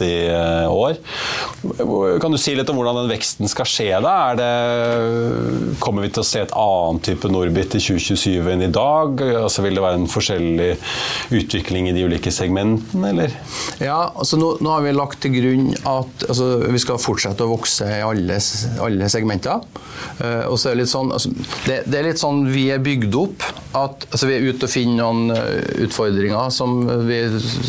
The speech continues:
Speaker 2: som vi vil løse, og da lager vi noen nye produkt. Men det er drevet ut fra, altså, altså, det er veldig sånn markedsdrevet. Eh, kundene som, eh, hjelper oss å finne ut hva s-, hva som er behovet, og så lager vi det. Eh, og,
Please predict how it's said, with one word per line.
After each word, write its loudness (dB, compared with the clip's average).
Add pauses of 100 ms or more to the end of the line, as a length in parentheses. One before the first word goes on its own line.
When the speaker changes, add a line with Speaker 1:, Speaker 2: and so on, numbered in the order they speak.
(220)
Speaker 2:
som 0
vi 2
vil 2
løse, 0
og -2
da 0
lager 2
vi 0
noen 2
nye 2
produkt. 0 (420)
Men 2
det 2
er -2
drevet 0
ut 0
fra, 0 (340)
altså, 0
altså, 0
det 2
er 0
veldig 0
sånn 2 (180)
markedsdrevet. 0 (420)
Eh, 0
kundene 2
som, 2
eh, 0
hjelper -2
oss 0
å 2
finne 0
ut -2
hva 0
s-, -2
hva 0
som 0
er 0
behovet, 2 (220)
og -2
så 2
lager 0
vi 0
det. -2 (520)
Eh, -2 (120)
og, 2